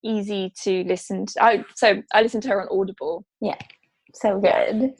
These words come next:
Speaker 1: She's a good
Speaker 2: Um,
Speaker 1: Audible book.
Speaker 2: Yeah. Does she read it? Like, her, the author?
Speaker 1: I think she does.
Speaker 2: 'Cause that's my
Speaker 1: Don't quote
Speaker 2: favorite.
Speaker 1: me on that.
Speaker 2: <laughs>
Speaker 1: Yeah, I think I, I'm pretty sure it's her. <laughs> I
Speaker 2: Yeah.
Speaker 1: could be wrong.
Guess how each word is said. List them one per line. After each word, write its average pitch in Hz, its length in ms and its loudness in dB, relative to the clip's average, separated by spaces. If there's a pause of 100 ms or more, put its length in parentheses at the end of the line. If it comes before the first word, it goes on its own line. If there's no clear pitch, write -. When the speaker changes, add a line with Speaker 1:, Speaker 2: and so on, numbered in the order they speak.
Speaker 1:
She's 233 220 -8
a 240 40 0
good 226 240 6
Speaker 2:
Um, 202 100 4
Speaker 1:
Audible 185 340 -2
book. 175 300 -4 (220)
Speaker 2:
Yeah. 262 580 6
Does 254 160 6
she 254 120 6
read 208 240 8
it? 508 340 8
Like, 214 220 4
her, 202 260 4
the - 140 0
author? 214 240 2
Speaker 1:
I 415 180 2
think 523 420 -2
she 453 300 0
does. 254 640 -2 (480)
Speaker 2:
'Cause 269 80 6
that's 269 200 4
my 403 120 6
Speaker 1:
Don't - 40 4
quote 202 120 4 (120)
Speaker 2:
favorite. 370 120 6
Speaker 1:
me 339 140 0
on 233 160 2
that. 247 120 -4 (320)
Speaker 2:
<laughs> 320 160 -4
Speaker 1:
Yeah, 359 280 4
I 359 120 0
think 480 260 -2
I, 311 260 -4 (800)
I'm 339 220 -6
pretty 381 480 -6
sure 392 360 -4
it's 392 160 -10
her. 381 480 -4
<laughs> - 60 -4
I - 300 -4
Speaker 2:
Yeah. 240 160 2
Speaker 1:
could - 160 2
be 339 200 0
wrong. 320 300 4